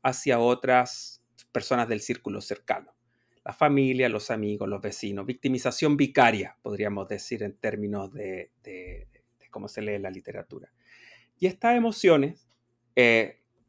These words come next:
podríamos decir, se, se contagian, podríamos decir, ¿cierto? Cier-, estos hechos de victimización que son conocidos por una persona en el barrio, por el vecino, que lo asaltaron, que hubo un portonazo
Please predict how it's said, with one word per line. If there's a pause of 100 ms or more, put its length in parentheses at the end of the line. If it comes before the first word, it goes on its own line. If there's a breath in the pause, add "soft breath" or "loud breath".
(340)
podríamos
decir,
se,
se
contagian,
podríamos
decir,
¿cierto?
Cier-,
estos
hechos
de
victimización
que
son
conocidos
por
una
persona
en
el
barrio,
por
el
vecino,
que
lo
asaltaron,
que
hubo
un
portonazo